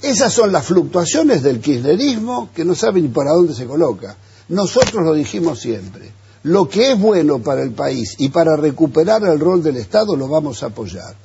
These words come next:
Las leyes no son ni buenas ni malas, ¿eh? Las instituciones tampoco. Entonces, algunos me decían: "No, pero ¿cómo le vas a dar las F J P a este gobierno?".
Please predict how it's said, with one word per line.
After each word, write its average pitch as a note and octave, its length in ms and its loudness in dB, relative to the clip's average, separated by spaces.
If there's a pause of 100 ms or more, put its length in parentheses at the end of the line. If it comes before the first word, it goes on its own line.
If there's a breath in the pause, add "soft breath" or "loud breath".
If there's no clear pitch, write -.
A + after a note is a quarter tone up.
(380 soft breath)
Las F3+ 280 4
leyes A3+ 380 0
no E3+ 140 2
son F#3 180 -4
ni E3 80 2
buenas D#3+ 320 0
ni C3+ 140 -4
malas, G#2+ 480 -6
¿eh? A2 180 -16 (480)
Las C3+ 160 -10
instituciones E3+ 580 0
tampoco. A2 600 -2 (420)
Entonces, - 280 -4
algunos A#3 280 2
me F3+ 100 4
decían: F#3+ 280 2
"No, C4 140 -2
pero G3 240 0
¿cómo C4+ 220 2
le F#3+ 100 0
vas F3+ 220 0
a F3+ 60 2
dar E3+ 140 4
las D3+ 200 2
F E3 240 -4
J D3+ 300 -2
P D#3+ 80 -2
a D3+ 40 -2
este D3+ 180 -4
gobierno?". C3 540 -6